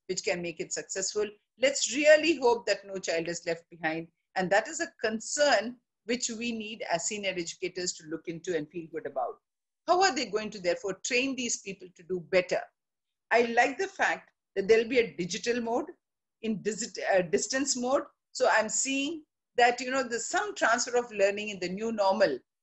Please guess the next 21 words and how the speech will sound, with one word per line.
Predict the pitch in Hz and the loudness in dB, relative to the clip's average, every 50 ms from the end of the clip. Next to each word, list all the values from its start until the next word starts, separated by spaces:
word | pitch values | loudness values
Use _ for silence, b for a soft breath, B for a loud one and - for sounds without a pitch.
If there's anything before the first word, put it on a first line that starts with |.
| _ - | _ -2
is | 226 226 - | 0 0 0
going | - 233 233 226 | 0 -2 -4 -4
to | 240 247 | -6 -8
be | 208 202 | -6 -6
incorporated, | 185 185 170 - 202 196 - - - 240 226 226 226 262 254 240 202 | -6 -6 -4 -2 0 2 2 2 2 0 0 2 2 0 0 0 -2
because | 190 - - 202 196 190 - - _ _ _ _ _ | -8 -2 2 2 2 2 2 -6 _ _ _ _ _
the | - 185 | -6 -2
pandemic | 185 - 214 226 240 240 254 247 240 247 247 - - - - 190 | 2 4 4 4 4 2 2 0 0 0 -2 -2 -4 -8 -6 -6
and | 196 185 170 | -6 -4 -4
the | 180 | -4
new | 180 208 220 240 | -4 -4 -4 -4
policy | - - 202 202 233 233 233 - 247 220 | 0 2 2 2 2 0 -4 -4 -6 -6
seem | - - - 214 220 214 185 | -8 -8 -10 -10 -12 -14 -14
to | 208 202 | -12 -8
share | - - - 208 196 202 214 208 170 | -4 -2 0 2 4 4 4 2 0
and | 160 156 147 - - | -4 -6 -6 0 4
race | 190 202 220 240 - - - - | 6 6 6 4 0 -4 -4 0
for | 214 190 185 175 | 2 2 2 2
its | 175 - - - _ _ _ - | -2 -8 -10 -20 _ _ _ 0
prime | 196 190 190 185 | 2 2 2 2
position. | 185 196 180 185 208 214 - - 254 247 247 247 | -2 -6 -8 -6 -4 -2 -2 -2 0 -2 -4 -6